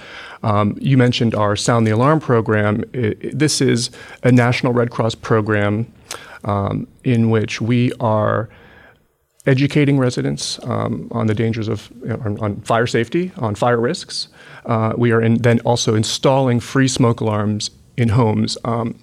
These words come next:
you mentioned, um, diverse communities. Um, we're really targeting the communities that see the higher instance of fires, so really the most vulnerable. At the Red Cross,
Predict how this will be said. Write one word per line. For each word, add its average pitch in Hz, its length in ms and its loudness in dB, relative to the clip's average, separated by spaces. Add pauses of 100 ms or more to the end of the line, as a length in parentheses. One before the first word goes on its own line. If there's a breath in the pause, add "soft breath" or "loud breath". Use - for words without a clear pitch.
(380 loud breath)
you 113 160 -4
mentioned, 107 600 0
um, 104 680 -6
diverse 139 320 2
communities. 156 560 0 (320 loud breath)
Um, 117 320 -2
we're 123 380 2
really 131 260 2
targeting 135 580 0
the 120 220 -2
communities 120 640 0
that 113 160 -2
see - 240 0
the 120 100 2
higher 113 320 0
instance 123 400 -4
of 113 100 -2
fires, 135 420 -2
so 107 140 -2
really 110 260 0
the 110 80 0
most 107 200 0
vulnerable. 123 640 0
At 120 120 -6
the 117 60 -6
Red 113 140 0
Cross, - 340 -2